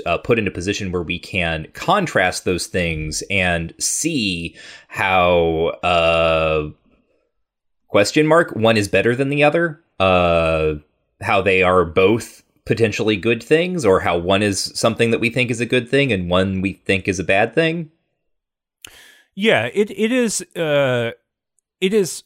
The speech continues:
Speaker 2: heightening the idea that a good villain is the hero of their own story
Speaker 1: Mm-hmm.
Speaker 2: to the level of, like, good learning.
Speaker 1: Yes.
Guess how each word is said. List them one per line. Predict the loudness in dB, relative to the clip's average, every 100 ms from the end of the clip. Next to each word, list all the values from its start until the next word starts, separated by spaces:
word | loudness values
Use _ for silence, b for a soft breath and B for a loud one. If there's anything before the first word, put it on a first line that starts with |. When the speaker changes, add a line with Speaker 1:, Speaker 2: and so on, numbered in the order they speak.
| -14
Speaker 2:
heightening | -8 -4 -4 -2 -2 0 -2 -6 -6
the | -6
idea | -2 -2 -2 -4 -4 -2
that | -4
a | -6
good | -2 -2 -2
villain | -4 -4 -4
is | -6
the | -8
hero | -8 -6 -2 0
of | -2 -2
their | -6
own | -6 -8
story | -10 -6 -4 -6 -6 -6
Speaker 1:
Mm-hmm. | -6 -6 -8 0
Speaker 2:
to | 2
the | 4
level | 2 2 2 0 0
of, | -2
like, | -4 -6 -10 -8
good | -6 -6
learning. | -10 -14 -16 _ _ -8
Speaker 1:
Yes. | -2 -2 -2 -12 -14